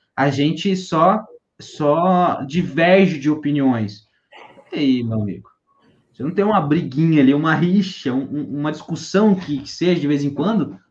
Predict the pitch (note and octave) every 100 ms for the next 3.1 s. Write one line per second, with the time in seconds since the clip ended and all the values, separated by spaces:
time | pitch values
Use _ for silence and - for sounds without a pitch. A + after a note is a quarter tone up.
0 | - - F3+ - A#2 B2 D3 F3+ - _
1 | _ _ _ _ - - - - - -
2 | A4 A4+ - - C3+ A#2 A#2+ A2+ C3 A#2